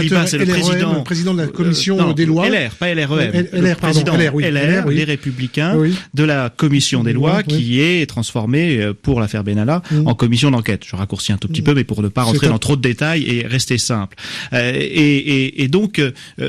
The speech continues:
Speaker 2: ceux qui cherchent à, à délégitimer le Sénat, en réalité, euh, se retrouvent eux-mêmes décrédibilisés parce qu'ils font une lecture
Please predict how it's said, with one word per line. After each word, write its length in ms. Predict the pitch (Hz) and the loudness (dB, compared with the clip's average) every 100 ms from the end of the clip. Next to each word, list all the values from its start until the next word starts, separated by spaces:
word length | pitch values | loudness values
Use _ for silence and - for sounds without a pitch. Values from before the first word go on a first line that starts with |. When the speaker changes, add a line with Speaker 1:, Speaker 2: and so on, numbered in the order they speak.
| 139 | -4
Speaker 2:
ceux 220 | 135 208 | -2 0
qui 160 | 208 143 | 0 -2
cherchent 380 | - 196 - - | 0 -2 -2 -6
à, 300 | 127 117 - | -4 -4 -4
à 60 | 117 | -4
délégitimer 1120 | 113 165 202 190 156 156 - 151 147 151 131 | 0 2 2 2 0 -2 -2 -2 2 2 4
le 120 | 107 101 | 2 -2
Sénat, 420 | - 123 208 240 | -2 0 0 -2
en 80 | 117 | -2
réalité, 460 | 113 110 - 214 - - - | 0 0 0 -2 -2 -14 -8
euh, 120 | - | -6
se 180 | 123 120 | -2 0
retrouvent 520 | 110 123 - 220 156 - - | 0 0 2 2 2 -4 0
eux-mêmes 460 | 214 214 254 277 165 | 2 2 0 0 0
décrédibilisés 840 | 135 165 - 143 139 135 135 160 269 | 0 -2 -2 -2 -2 -2 -2 -2 -2
parce 180 | 151 | -4
qu'ils 140 | - 131 | -2 -2
font 100 | 143 | -2
une 140 | 147 | 0
lecture 380 | 143 139 139 | 0 0 -4